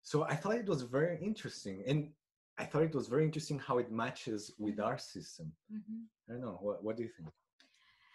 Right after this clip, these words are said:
Speaker 2: Uh, I agree totally with what Geshe Michael said and what, uh, Aryu Seiji is saying. Um, honestly, I think we feel better if we blame someone else on,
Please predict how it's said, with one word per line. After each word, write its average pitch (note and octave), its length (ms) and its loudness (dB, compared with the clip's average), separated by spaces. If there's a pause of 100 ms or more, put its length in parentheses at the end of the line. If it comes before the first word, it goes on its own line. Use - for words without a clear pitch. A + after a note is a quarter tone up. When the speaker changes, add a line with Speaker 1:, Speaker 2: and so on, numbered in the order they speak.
(280)
Speaker 2:
Uh, A3+ 520 0
I D#4 220 0
agree B3+ 400 -4
totally G#3+ 420 -2
with G3 340 -8
what F#3+ 260 -8
Geshe G#3+ 180 -4
Michael G3 380 -8
said F3+ 280 -12
and F#3+ 180 -12
what, G3 260 -12 (220)
uh, F3+ 320 -8 (100)
Aryu G3+ 280 -6
Seiji G3+ 360 -6
is F#3+ 160 -14
saying. F3 440 -8 (500)
Um, G3+ 380 -4 (140)
honestly, D#4 720 2
I A3 120 2
think C4+ 420 0
we A#3 300 -2 (100)
feel A#3 160 0
better G#3 300 -2
if - 220 -6
we G#3+ 160 -4
blame G#3+ 240 0
someone G3+ 460 -6 (120)
else G3+ 380 -10
on, G3 180 -10